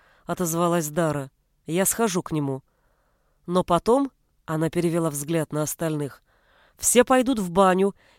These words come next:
или хоть в хлев, мне все равно. Но чтобы здесь никого не осталось».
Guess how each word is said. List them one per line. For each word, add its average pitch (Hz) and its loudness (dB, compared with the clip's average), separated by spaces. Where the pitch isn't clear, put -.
или 202 2
хоть 220 0
в - -10
хлев, 202 0
мне 208 0
все 202 0
равно. 151 -2
Но 214 2
чтобы 226 0
здесь 208 0
никого 208 2
не 214 2
осталось». 139 -4